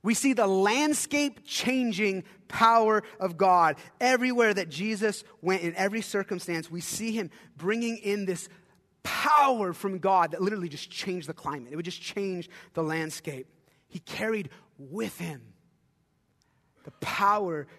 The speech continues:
of God. He brought into every situation something that was beyond the natural. And we see this in him healing people physically, right? Bringing physical healing. We see him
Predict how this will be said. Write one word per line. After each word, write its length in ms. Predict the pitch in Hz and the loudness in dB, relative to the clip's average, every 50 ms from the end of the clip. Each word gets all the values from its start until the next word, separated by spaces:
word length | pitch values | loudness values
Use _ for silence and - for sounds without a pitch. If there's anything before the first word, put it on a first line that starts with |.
| _ _ _ | _ _ _
of 200 | 165 160 151 143 | -10 -10 -8 -4
God. 420 | - 170 160 156 147 127 117 120 | -2 -2 0 0 -2 -4 -6 -10
He 100 | 120 139 | -12 -12
brought 360 | 147 127 160 190 190 202 190 196 | -10 -4 0 0 2 2 0 -2
into 280 | 180 175 - 196 - - | -4 -6 -6 -8 -6 -6
every 260 | 190 196 190 208 196 | -6 -4 -4 -6 -8
situation 680 | - - 196 185 - - 175 165 180 180 - - 170 | -8 -8 -8 -8 -8 -6 -6 -6 -4 -6 -8 -10 -12
something 320 | 156 - 180 180 - 180 165 | -10 -10 -10 -10 -10 -10 -12
that 100 | 156 151 | -12 -12
was 100 | 147 123 | -14 -14
beyond 720 | - 160 156 151 156 156 156 156 156 151 147 151 151 - - _ _ _ _ _ _ _ _ _ _ _ | -10 -8 -4 0 0 2 2 0 -2 -4 -6 -8 -12 -14 -20 _ _ _ _ _ _ _ _ _ _ _
the 120 | - 147 147 | -14 -10 -6
natural. 680 | 143 143 143 147 - - - 143 123 113 110 113 _ _ _ _ _ _ _ _ _ - | -4 -4 -4 -4 -6 -10 -14 -16 -16 -20 -20 -20 _ _ _ _ _ _ _ _ _ -8
And 80 | 160 | -6
we 100 | 180 175 | -6 -4
see 200 | - - 220 254 | -4 -4 -2 -2
this 200 | 285 262 220 - | 0 -2 -2 -2
in 80 | 202 185 | -4 -2
him 200 | 196 202 185 156 - - - - _ _ _ | -2 -4 -4 -4 -8 -16 -20 -20 _ _ _
healing 640 | - - - 208 226 254 254 240 220 196 175 156 131 - - _ _ _ _ | -18 -6 -2 0 2 2 2 2 0 -2 -4 -6 -10 -14 -20 _ _ _ _
people 480 | - - 214 247 - - 180 151 113 98 - | -4 -2 -2 -2 -2 -4 -6 -8 -8 -10 -14
physically, 540 | - - 214 240 214 240 - - 175 156 | -6 -4 -4 -2 -2 -4 -4 -4 -6 -4
right? 240 | 139 147 175 202 170 | 0 0 0 0 0
Bringing 260 | 160 214 226 214 208 | -2 -4 -4 -4 -6
physical 420 | 175 - - 220 233 214 254 226 202 | -6 -6 -6 -6 -6 -4 -4 -4 -4
healing. 260 | 175 196 202 196 190 | -2 -2 -2 -2 -2
We 100 | 190 196 | -4 -6
see 180 | - - 269 277 | -4 -4 -2 -2
him 100 | 269 | -2